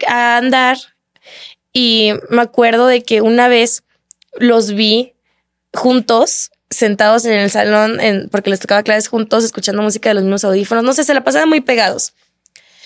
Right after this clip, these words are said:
Y, pues, a mí no me importó porque fue como de que, pues, es su amiga. Y ya siguieron, este, eh, siguió nuestra relación.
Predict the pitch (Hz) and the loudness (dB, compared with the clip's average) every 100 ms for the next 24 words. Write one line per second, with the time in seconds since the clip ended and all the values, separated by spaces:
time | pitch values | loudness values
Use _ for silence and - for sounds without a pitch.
0 | - - 233 220 226 214 220 233 247 240 | -20 -8 -6 -2 -2 0 0 0 0 -2
1 | 240 240 233 240 - 202 202 202 196 - | -2 -2 -4 -4 -4 -4 -4 -2 -4 -6
2 | - - - _ _ _ _ _ _ _ | -16 -18 -20 _ _ _ _ _ _ _
3 | _ 202 196 196 202 202 190 - _ _ | _ -2 0 0 2 0 0 -6 _ _
4 | _ _ _ _ _ _ - - - 247 | _ _ _ _ _ _ -20 -16 -6 -2
5 | 240 254 311 - - 226 233 233 254 254 | 0 0 -2 -2 -2 0 2 2 2 0
6 | 233 - 208 202 196 202 202 - - 202 | -2 0 0 0 0 0 -2 -2 0 2
7 | 196 190 190 - 233 226 233 254 240 214 | 2 0 -2 -2 0 0 2 0 0 0
8 | 202 - 285 330 | 0 2 2 0